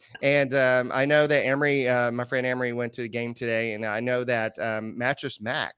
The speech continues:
was giving away a whole lot of free tickets today. Uh, so, uh, props to him. I, I mean, it, it looked like he had,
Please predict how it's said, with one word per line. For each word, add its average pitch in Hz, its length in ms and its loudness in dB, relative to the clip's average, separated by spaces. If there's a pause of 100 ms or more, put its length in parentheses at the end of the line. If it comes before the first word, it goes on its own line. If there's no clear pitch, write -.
was 98 220 -10
giving 123 280 -2
away 98 280 -4
a 85 80 -6
whole 196 340 8
lot 127 240 6
of 107 140 -4
free 120 200 -6
tickets - 480 -10
today. 92 360 -10 (340)
Uh, 120 160 0
so, 120 420 4
uh, 110 240 2 (160)
props 147 280 2
to 139 120 0
him. 147 300 2
I, 120 120 4
I - 220 -8
mean, 131 320 -2
it, 127 160 -14
it 147 100 -2
looked 175 220 -4
like 165 140 0
he 160 180 -4
had, 139 320 0